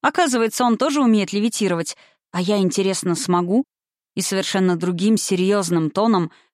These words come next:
понизив голос, сказал: "Иоаннис, с объединением замков ты создал прецедент". Он провёл рукой по лицу, и в его движениях вдруг проступила усталость, которую он до этого тщательно скрывал.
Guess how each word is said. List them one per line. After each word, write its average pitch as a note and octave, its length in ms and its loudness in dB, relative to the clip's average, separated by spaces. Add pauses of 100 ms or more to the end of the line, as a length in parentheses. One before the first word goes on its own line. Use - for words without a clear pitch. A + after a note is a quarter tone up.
(120)
понизив F#3+ 420 0
голос, F#3+ 340 0
сказал: E3 540 -2 (540)
"Иоаннис, G3 420 0
с - 80 -4
объединением F#3+ 680 0
замков G3 440 0
ты F3 120 -4
создал F#3+ 420 -2
прецедент". F#3 720 -4 (400)
Он G#3 140 0
провёл F3 340 -2
рукой F3 240 -4
по - 100 -6
лицу, E3+ 400 -4 (460)
и C4 100 0
в A3+ 60 -2
его G#3+ 220 0
движениях G3 520 2
вдруг F#3 300 -4
проступила G3+ 580 -2
усталость, F#3+ 580 -2
которую F3+ 440 -2
он F3 160 0
до F3+ 60 0
этого F3 340 -2
тщательно F3+ 420 -2
скрывал. F3 560 -2